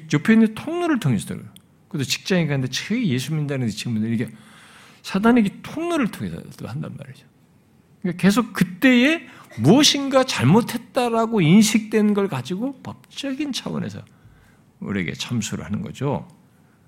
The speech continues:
그러니까 사단이 감정적으로 한다고 생각하면 안 됩니다.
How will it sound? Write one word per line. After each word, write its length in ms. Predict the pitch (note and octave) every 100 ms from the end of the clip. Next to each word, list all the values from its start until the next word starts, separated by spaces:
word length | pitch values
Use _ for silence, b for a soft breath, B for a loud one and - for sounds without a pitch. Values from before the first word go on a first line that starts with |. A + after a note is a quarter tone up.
| _
그러니까 200 | - -
사단이 320 | - B3 B3+
감정적으로 560 | - F#2 G2 G3 C#4+ C#4
한다고 220 | G#3 A#2+
생각하면 320 | G2 A2+ A2+
안 80 | E2
됩니다. 400 | C#2+ D#2+ F2 -